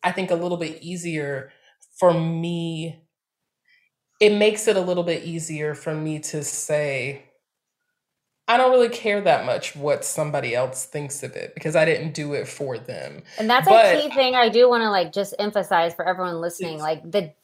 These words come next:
Speaker 2: difference of s-, doing something for the right reason, which is you were doing it for you,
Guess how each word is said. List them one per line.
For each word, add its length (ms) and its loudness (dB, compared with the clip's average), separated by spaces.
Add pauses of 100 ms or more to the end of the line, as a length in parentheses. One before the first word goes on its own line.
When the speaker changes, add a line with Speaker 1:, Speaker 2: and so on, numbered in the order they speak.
(140)
Speaker 2:
difference 640 4
of 440 4
s-, 200 -12 (200)
doing 360 2
something 400 -4
for 380 0
the 180 -4
right 500 2
reason, 480 -4
which 200 -2
is 280 0
you 260 -2
were 220 4
doing 380 -6
it 180 -12
for 320 -2
you, 560 -6